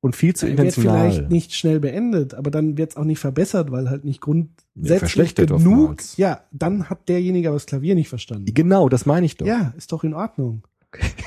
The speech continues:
Speaker 2: Aber lass mir doch die Intention, das
Speaker 1: Bitte.
Speaker 2: Klavier zu verbessern.
Speaker 1: Na, pff, ich würd erstmal, dass du es verstehst und erstmal ein bisschen
Speaker 2: Das
Speaker 1: spielen
Speaker 2: ist doch die
Speaker 1: kannst.
Speaker 2: Voraussetzung, wenn
Speaker 1: Ja,
Speaker 2: ich's
Speaker 1: eben.
Speaker 2: verbessern will, dass ich's erstmal verstehe. Verstehst du?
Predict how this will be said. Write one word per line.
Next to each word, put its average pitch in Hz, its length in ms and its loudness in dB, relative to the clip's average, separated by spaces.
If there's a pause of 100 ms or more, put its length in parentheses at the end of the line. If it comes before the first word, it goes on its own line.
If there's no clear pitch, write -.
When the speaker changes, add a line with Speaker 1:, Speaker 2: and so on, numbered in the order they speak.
(140)
Speaker 2:
Aber 143 140 -2
lass 160 260 -2
mir 196 80 4
doch 165 140 2
die 160 140 -4
Intention, 147 420 2
das 151 120 0
Speaker 1:
Bitte. 151 120 4
Speaker 2:
Klavier 104 300 4
zu - 120 -4
verbessern. 123 600 -6
Speaker 1:
Na, 104 100 -2
pff, - 560 -6
ich 123 180 2
würd 165 200 4
erstmal, 165 320 4
dass 156 140 0
du 160 60 0
es 143 60 -6
verstehst 95 640 -2
und 120 120 2
erstmal 117 260 4
ein - 20 2
bisschen 107 180 -2
Speaker 2:
Das 214 120 2
Speaker 1:
spielen 269 140 4
Speaker 2:
ist - 100 0
doch 247 80 4
die 156 100 0
Speaker 1:
kannst. - 120 0
Speaker 2:
Voraussetzung, 196 1000 2
wenn 160 100 2
Speaker 1:
Ja, 165 60 0
Speaker 2:
ich's - 140 -4
Speaker 1:
eben. 160 80 6
Speaker 2:
verbessern 156 520 0
will, 139 140 2
dass 131 240 -2
ich's 120 180 -8
erstmal 113 440 -12
verstehe. 95 560 -16 (300)
Verstehst - 420 -10
du? 90 80 -14